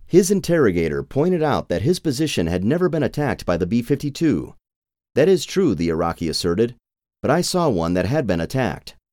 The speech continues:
While coalition ground forces delivered General Schwarzkopf's famous Hail Mary outflanking maneuver that applied the final blow to the Iraqi military forces, air power set the stage for victory.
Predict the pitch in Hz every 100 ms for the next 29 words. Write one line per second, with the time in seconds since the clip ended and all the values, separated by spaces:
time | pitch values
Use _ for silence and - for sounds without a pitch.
0 | - - 131 131 117 165 214 196 180 185
1 | 175 151 151 120 87 80 - 82 107 113
2 | 175 190 151 147 156 165 151 - 165 143
3 | - 82 76 - - 170 190 180 139 170
4 | 156 151 160 156 135 151 - 156 151 139
5 | 87 80 71 90 95 90 - 131 175 139
6 | - 127 143 139 143 131 78 71 98 87
7 | 85 107 143 175 160 180 - 147 78 -
8 | 85 - 73 58 - _ _ _ _ _
9 | _ 190 165 120 80 76 85 156 156 156
10 | - 131 82 - 123 139 - 85 67 60